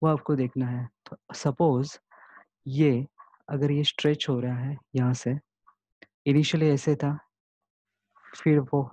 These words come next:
इसकी moment ऐसे हुई। So, तो, और यहाँ पे spring है। ओके, तो ये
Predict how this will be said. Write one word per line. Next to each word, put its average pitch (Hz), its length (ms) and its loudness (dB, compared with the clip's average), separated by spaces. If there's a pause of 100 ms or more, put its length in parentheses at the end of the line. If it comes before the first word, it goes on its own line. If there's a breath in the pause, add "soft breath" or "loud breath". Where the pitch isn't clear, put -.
इसकी 135 220 -4
moment 143 320 4
ऐसे 135 220 -2
हुई। 127 200 -2 (440 loud breath)
So, 175 160 2 (880)
तो, - 60 -10
और 147 180 0
यहाँ 143 280 2
पे 165 120 -2
spring 156 440 -2
है। 135 160 -6 (3250)
ओके, 156 180 -4
तो - 500 -6
ये 170 60 2